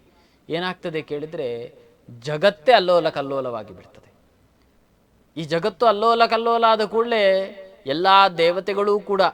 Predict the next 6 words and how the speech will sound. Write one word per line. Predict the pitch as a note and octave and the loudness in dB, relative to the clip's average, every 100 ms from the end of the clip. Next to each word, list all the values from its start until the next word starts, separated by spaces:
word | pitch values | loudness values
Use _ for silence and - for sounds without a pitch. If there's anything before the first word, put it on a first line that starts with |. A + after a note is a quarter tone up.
| - - - _ - | -6 -20 -20 _ -8
ಬ್ರಹ್ಮದೇವರ | C#3 E3+ F3+ F3+ F3 E3+ | -6 -4 -2 -2 0 0
ಬಳಿ | E3 D#3+ | -2 -4
ಬಂದು | D3+ D3 | -6 -6
ಹೇಳ್ತಾರೆ. | C3+ D3+ D3+ E3 E3+ C#3 C3+ - - - | -6 -6 -2 0 0 -2 -6 -12 -20 -8
ಬ್ರಹ್ಮದೇವ | C#3 D3+ F3 F3 E3+ D#3+ D3 C3 A#2+ D3 | -6 -4 -4 0 0 2 -2 -4 -8 -10
ಬಂದು | D#3 F3 C3+ A#2 C#3+ | -8 -8 -8 -10 -14